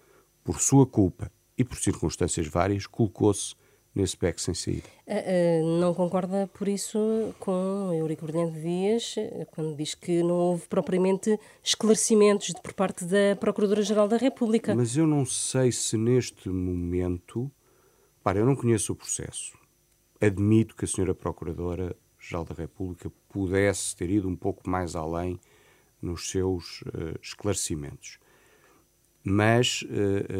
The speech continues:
Speaker 1: ehm, também não sei a-, até onde é que, onde, até onde é que ela pode ir, porque, eh, eh, obviamente que qual-,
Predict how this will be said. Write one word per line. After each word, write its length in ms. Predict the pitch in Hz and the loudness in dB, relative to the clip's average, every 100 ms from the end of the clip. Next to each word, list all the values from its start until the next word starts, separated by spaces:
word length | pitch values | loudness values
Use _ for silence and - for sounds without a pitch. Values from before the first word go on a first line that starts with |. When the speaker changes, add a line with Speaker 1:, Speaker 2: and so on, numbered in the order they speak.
| 90 90 | -4 -4
Speaker 1:
ehm, 500 | 85 85 82 78 90 - - _ _ _ _ _ _ _ _ _ _ _ _ | -4 -6 -6 -8 -10 -12 -16 _ _ _ _ _ _ _ _ _ _ _ _
também 280 | - 113 113 | -2 2 4
não 160 | 120 113 | 4 2
sei 300 | - 120 113 | 2 4 4
a-, 80 | - 113 | 4 -2
até 220 | - 127 | 4 6
onde 340 | 123 131 120 | 8 8 6
é 40 | 104 | 2
que, 260 | - - | -2 -14
onde, 240 | 104 98 - - 104 | -6 -4 -4 -8 -12
até 160 | - 113 | 0 4
onde 200 | 107 104 | 6 4
é 40 | |
que 100 | 92 | 4
ela 140 | 98 92 | 2 2
pode 280 | 98 90 98 | 2 2 2
ir, 160 | 82 _ _ - - _ - | 0 _ _ -20 -20 _ -8
porque, 720 | - 85 - 92 87 90 92 | -2 -2 -2 0 2 4 2
eh, 920 | - 92 90 90 85 85 85 85 90 87 _ - _ _ - | 0 0 2 0 0 -2 -2 -4 -4 -6 _ -20 _ _ -10
eh, 180 | - - | -8 -2
obviamente 580 | 90 85 98 98 98 90 | 0 2 4 6 6 2
que 160 | - - | -6 -2
qual-, 300 | - 101 | 4 6